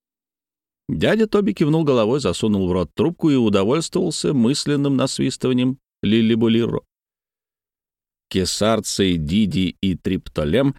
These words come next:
тем временем продолжали рассуждать таким образом. «Решение это, — сказал Кесарций, — как будто в корне противоречащее ходячим взглядам, всё-таки имело за себя веские доводы.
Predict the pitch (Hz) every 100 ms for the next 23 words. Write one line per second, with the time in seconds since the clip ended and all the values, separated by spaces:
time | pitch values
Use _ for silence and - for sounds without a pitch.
0 | _ - 131 131 127 147 147 135 - 127
1 | 123 123 107 139 156 143 - 117 82 85
2 | - 80 78 64 69 65 - - _ _
3 | _ _ _ _ _ - 143 156 233 220
4 | 127 92 87 92 - 107 95 98 - 98
5 | - 98 92 - 95 _ _ _ _ -
6 | 160 196 220 220 - 208 - 220 214 196
7 | 190 185 180 185 185 185 170 - 139 -
8 | 139 127 107 135 135 131 - 113 131 226
9 | 208 170 143 208 - - 190 185 131 -
10 | - 156 185 175 185 190 170 165 175 143
11 | 151 156 131 139 - 185 151 147 160